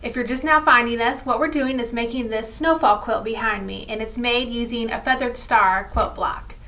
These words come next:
So what we've done so far is pieced our corner units and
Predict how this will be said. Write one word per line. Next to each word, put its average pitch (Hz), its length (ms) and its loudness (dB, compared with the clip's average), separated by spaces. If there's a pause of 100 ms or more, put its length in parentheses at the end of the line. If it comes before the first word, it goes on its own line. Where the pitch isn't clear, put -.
(560)
So 254 460 6
what 277 240 6
we've 392 180 4
done 269 340 6
so 320 280 4
far 214 420 8
is 214 280 -4
pieced 294 520 -4
our 208 460 4 (260)
corner 302 320 6
units 330 720 -4 (460)
and 254 380 2